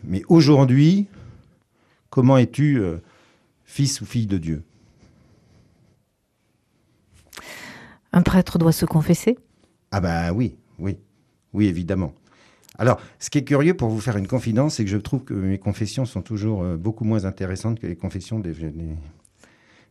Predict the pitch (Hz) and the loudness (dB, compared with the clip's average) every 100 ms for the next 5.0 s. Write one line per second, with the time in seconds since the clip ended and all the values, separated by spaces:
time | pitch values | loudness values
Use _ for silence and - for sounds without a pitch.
0 | - 80 82 87 107 107 87 78 82 87 | -16 -10 -6 -2 0 0 -4 -4 -4 -4
1 | 82 73 80 _ _ - 107 - 80 80 | -4 -6 -10 _ _ -20 -18 -14 -14 -12
2 | 87 85 87 85 98 90 92 95 - 80 | -14 -12 -12 -10 -12 -10 -10 -12 -12 -12
3 | - 80 107 - - - - _ _ _ | -10 -10 -10 -12 -14 -16 -20 _ _ _
4 | _ _ _ - - 90 80 - - - | _ _ _ -20 -14 -10 -10 -10 -14 -18